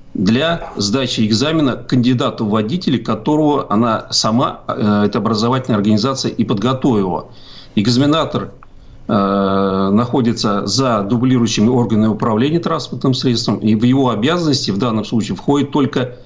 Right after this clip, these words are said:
вмешательство в процесс управления транспортным средством в случае, э, наличия угрозы совершения дорожно-транспортного происшествия. В иных случаях экзаменатор,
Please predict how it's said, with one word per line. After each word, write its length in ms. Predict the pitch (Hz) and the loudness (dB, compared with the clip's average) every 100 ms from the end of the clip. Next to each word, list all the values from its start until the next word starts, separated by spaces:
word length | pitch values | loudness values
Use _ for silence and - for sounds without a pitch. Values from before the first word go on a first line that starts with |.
| - - | -20 -4
вмешательство 1080 | 110 117 151 - 151 110 101 - 101 92 - - - | 2 4 4 0 -2 -2 -4 -2 -4 -4 -6 -20 -20
в 120 | - | -8
процесс 440 | - 123 - 110 | -4 -2 -2 -2
управления 640 | - 87 117 127 196 165 98 | -2 -2 0 2 2 2 -2
транспортным 580 | - 113 107 104 - 104 | -2 -2 -2 -6 -2 0
средством 420 | - 120 104 92 | 2 0 0 -2
в 40 | |
случае, 540 | - 135 160 - 143 127 - - - 110 | 0 0 2 2 0 0 -10 -20 -10 -2
э, 80 | |
наличия 480 | 110 113 151 143 143 | 2 2 2 2 2
угрозы 460 | 131 113 131 156 131 | 2 2 2 2 0
совершения 520 | - 113 - 151 139 | 2 0 2 0 0
дорожно-транспортного 960 | 107 117 135 117 - 131 127 123 131 120 | 0 2 2 2 0 -2 -2 -4 -2 0
происшествия. 720 | 120 123 127 104 - 85 85 - - | 0 0 0 0 -2 -4 -6 -10 -8
В 120 | - 123 | 0 2
иных 240 | 147 180 | 2 2
случаях 400 | 185 165 - 131 - - | 0 0 2 -2 -4 -8
экзаменатор, 760 | 113 110 107 113 123 147 147 135 | -4 0 2 2 2 0 -2 -4